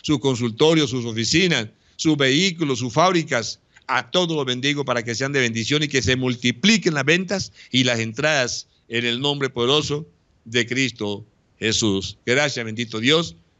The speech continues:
porque es una palabra que tú nos has dado de mucha, pero de mucha bendición, en el nombre poderoso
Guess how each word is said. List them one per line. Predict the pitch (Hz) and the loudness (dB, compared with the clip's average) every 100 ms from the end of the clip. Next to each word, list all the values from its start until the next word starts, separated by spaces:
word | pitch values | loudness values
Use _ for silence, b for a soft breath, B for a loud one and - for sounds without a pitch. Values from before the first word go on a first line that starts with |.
| _ | _
porque | - 127 117 | -4 -4 -2
es | 131 | -4
una | 143 143 135 | -2 -2 0
palabra | 131 127 170 180 160 | 0 2 4 2 0
que | 143 | -4
tú | 147 | -4
nos | 139 | -4
has | 131 | 0
dado | 127 117 110 113 - | 2 2 0 -6 -8
de | 120 135 | 0 0
mucha, | 143 190 175 185 | 2 -2 -2 -6
pero | 127 110 | -4 -6
de | 110 | -2
mucha | 156 165 160 | -2 -2 -2
bendición, | 117 113 - 165 180 190 b b b b b _ | -2 -2 2 2 2 -2 b b b b b _
en | 127 123 | 2 2
el | 123 | 2
nombre | 156 165 156 | 2 2 2
poderoso | 151 139 139 120 117 | 2 2 2 2 -2